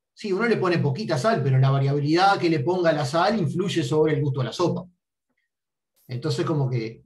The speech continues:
según que uno quiera analizar, también importan esas cosas. Entonces, bueno, hay, hay una discusión ahí de, de qué usar.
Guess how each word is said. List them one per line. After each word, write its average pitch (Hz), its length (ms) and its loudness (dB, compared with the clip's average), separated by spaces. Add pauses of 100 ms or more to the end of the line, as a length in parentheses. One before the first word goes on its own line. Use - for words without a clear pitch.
según 170 400 -4
que 190 100 -2
uno 196 140 -2
quiera 180 220 0
analizar, 175 420 2
también 175 260 0
importan 175 640 0 (720)
esas 131 200 -8
cosas. 170 400 2
Entonces, 160 280 0
bueno, 143 320 2
hay, 170 280 -6
hay 175 240 -4
una 196 140 -2
discusión 196 360 -2
ahí 202 160 0
de, 175 260 -4
de 147 140 -4
qué 180 160 4
usar. 139 460 0